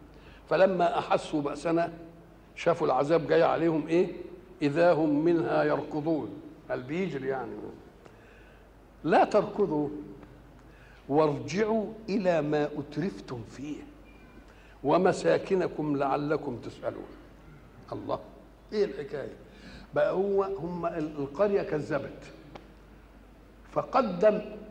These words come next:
الغاية من العذاب وهم قسمنا، بس فصل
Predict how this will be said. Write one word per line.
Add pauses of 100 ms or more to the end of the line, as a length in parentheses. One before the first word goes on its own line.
(160)
الغاية
من
العذاب
وهم
قسمنا، (680)
بس
فصل